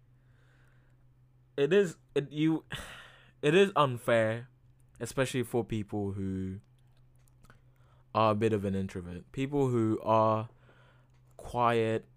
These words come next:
shy, not, not have very, uh, they don't have very good communication skills. They are gonna, I feel, struggle with that.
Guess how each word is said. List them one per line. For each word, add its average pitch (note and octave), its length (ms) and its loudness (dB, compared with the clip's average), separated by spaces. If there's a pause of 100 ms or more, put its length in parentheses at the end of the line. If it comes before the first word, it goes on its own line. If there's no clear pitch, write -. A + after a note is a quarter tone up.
(160)
shy, G#2 920 0 (240)
not, G#2+ 340 -2 (460)
not A2 360 -2
have G#2 180 0
very, G2 320 0 (100)
uh, G2+ 60 -6
they G#2+ 160 -2
don't G#2 160 0
have G2+ 180 -2
very F#2+ 240 -2
good F#2 280 -8 (140)
communication F#2+ 600 -6
skills. G2 520 -6 (1400)
They A#2+ 140 2
are D3 240 8
gonna, C3 480 2 (320)
I A#2 80 0
feel, B2 380 2
struggle E3+ 640 2
with E3+ 180 0
that. F3 300 4